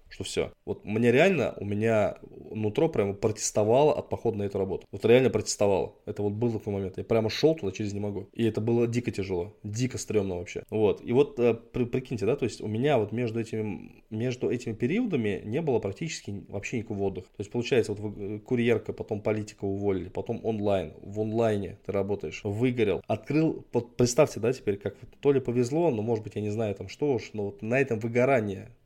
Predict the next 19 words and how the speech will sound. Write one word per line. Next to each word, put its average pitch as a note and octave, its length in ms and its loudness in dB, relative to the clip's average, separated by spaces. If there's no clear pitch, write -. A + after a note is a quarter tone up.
Фактически B2+ 540 -2
после B2+ 300 0
выгорания A2 600 2
я A2 160 0
открываю A2 440 0
свою G#2 300 -2
школу, A2+ 560 0
и A#2 540 0
в A#2 160 2
августе G#2+ 720 2
двадцатого G#2+ 560 0
года, - 240 -2
получается, G#2 520 -4
я A2 100 0
вхожу A#2 360 2
во G#2+ 60 -2
второй A2 300 4
этап F#2+ 200 -8
выгорания, G2+ 520 -2